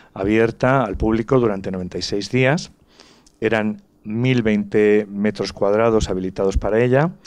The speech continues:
y hubo más de trescientos veinte mil asistentes. En total,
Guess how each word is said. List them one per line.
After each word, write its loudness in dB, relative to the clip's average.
y -2
hubo 2
más 0
de -2
trescientos -6
veinte -8
mil -8
asistentes. -14
En -12
total, 0